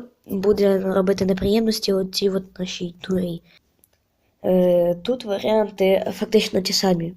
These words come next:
Жертвувати слона, напасти на мат і стати в батарею. І останній варіант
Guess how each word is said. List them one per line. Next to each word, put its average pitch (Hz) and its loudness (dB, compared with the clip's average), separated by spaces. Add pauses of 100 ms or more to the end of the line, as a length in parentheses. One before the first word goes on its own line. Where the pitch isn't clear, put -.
Жертвувати 190 2
слона, 180 2 (640)
напасти 196 0
на 185 2
мат 185 0 (680)
і - 2
стати 208 0
в 185 -4
батарею. 190 -2 (760)
І 302 6
останній 277 6
варіант 294 4